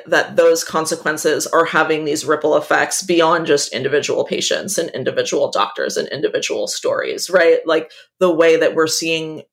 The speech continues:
doctors leave anti-choice states and what that means for maternity wards and what that means for the maternal death rate and health rate. The domino effect, I think,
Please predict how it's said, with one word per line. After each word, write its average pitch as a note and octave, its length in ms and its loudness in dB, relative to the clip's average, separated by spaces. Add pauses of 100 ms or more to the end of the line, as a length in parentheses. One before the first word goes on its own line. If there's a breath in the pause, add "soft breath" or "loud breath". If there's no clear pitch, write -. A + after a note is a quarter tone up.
doctors D#3+ 560 0
leave D3+ 640 -6 (200)
anti-choice G3 600 0
states - 640 0
and D#3+ 240 -2
what D#3 180 2
that E3 240 -4
means F3 360 -6
for G3 500 4 (520 loud breath)
maternity B3 580 2
wards C3 500 -2
and E3 180 2
what E3+ 140 0
that F#3+ 200 0
means G3+ 400 -2
for G#3+ 320 4
the G#3 140 0
maternal A#3 800 0
death C4+ 300 0
rate E3 280 2
and F#3+ 160 -2
health C4+ 380 0
rate. - 280 -2 (500 loud breath)
The F#3+ 200 4
domino F3+ 500 2
effect, - 520 -6
I C#3+ 120 2
think, - 440 -6